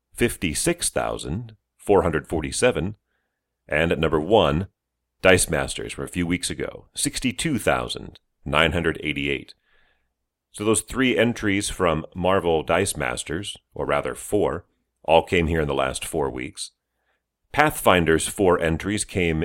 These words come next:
in its four, first four weeks at number one, which was back in late August, early September of last year, while Netrunners' thirty-five thousand totals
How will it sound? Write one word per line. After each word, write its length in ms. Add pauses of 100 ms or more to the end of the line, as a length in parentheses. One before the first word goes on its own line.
(100)
in 200
its 260
four, 340
first 360
four 280
weeks 280
at 80
number 260
one, 380 (320)
which 220
was 160
back 440
in 380 (280)
late 340
August, 640
early 280
September 800 (140)
of 140
last 400
year, 300 (680)
while 220
Netrunners' 760 (160)
thirty-five 760
thousand 600
totals 580